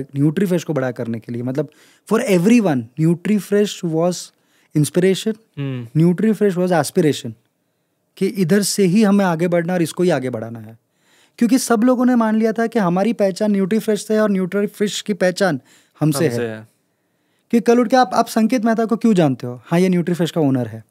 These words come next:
Speaker 2: हम्म।
Speaker 1: आप काम क्या करते हो? न्यूट्रीफ्रेश में काम करता हूँ।
Speaker 2: हम्म।
Speaker 1: आपको एक्सपीरियंस कहाँ से मिला? न्यूट्रीफ्रेश से मिला। आप जितनी बार न्यूट्रीफ्रेश को बड़ा करते जाओगे, उतना आप बड़े होते जाओगे। And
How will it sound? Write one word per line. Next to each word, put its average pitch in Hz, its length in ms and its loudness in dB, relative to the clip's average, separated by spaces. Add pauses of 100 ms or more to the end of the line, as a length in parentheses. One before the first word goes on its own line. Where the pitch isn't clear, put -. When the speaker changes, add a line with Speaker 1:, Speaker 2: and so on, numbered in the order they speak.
(120)
Speaker 2:
हम्म। 120 260 -12 (300)
Speaker 1:
आप 175 120 -2
काम 214 260 2
क्या 214 140 4
करते 151 260 -2
हो? 131 60 -4
न्यूट्रीफ्रेश 160 460 0
में 170 80 -4
काम 139 200 0
करता 123 280 -6
हूँ। 110 180 -12 (260)
Speaker 2:
हम्म। 117 320 -10 (280)
Speaker 1:
आपको 151 240 0
एक्सपीरियंस 196 400 2
कहाँ 208 180 0
से 180 100 -2
मिला? 156 160 2
न्यूट्रीफ्रेश 165 480 0
से 156 60 -8
मिला। 175 100 0
आप 175 80 -6
जितनी 190 380 4
बार 233 160 4
न्यूट्रीफ्रेश 220 480 2
को 220 100 0
बड़ा 185 220 2
करते 185 320 -2
जाओगे, 180 320 2
उतना 175 320 -2
आप 160 140 0
बड़े 151 200 0
होते 127 240 -4
जाओगे। 123 340 -6
And 147 80 -6